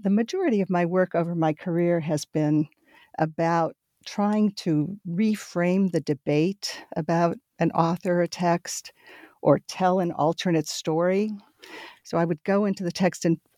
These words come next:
people were hearing certain things, but I was hearing different things. And it wasn't until I began working on the Decameron that I really understood how to, uh, make those kinds of arguments effectively.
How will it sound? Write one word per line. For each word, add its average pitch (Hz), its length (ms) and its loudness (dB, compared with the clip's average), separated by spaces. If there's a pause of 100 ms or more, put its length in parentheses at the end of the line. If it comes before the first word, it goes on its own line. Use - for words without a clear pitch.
(180)
people 220 280 0
were 170 120 2
hearing 190 340 0
certain 175 260 -2
things, 220 260 0
but - 160 -4
I 185 100 2
was 226 140 2
hearing 175 360 0
different 151 460 -2
things. - 540 -2 (1120)
And 165 100 -2
it 190 140 0
wasn't 254 300 0
until 190 340 0
I 175 120 4
began 165 440 0
working 165 400 0
on 147 120 2
the 139 100 0
Decameron 147 760 0
that 151 140 0
I 147 40 4
really 160 360 2
understood 151 680 0
how 170 420 0 (100)
to, 156 520 0 (680)
uh, 135 160 0 (100)
make 180 400 0
those 170 220 0
kinds 160 320 2
of 143 120 -4
arguments 143 540 0
effectively. - 720 0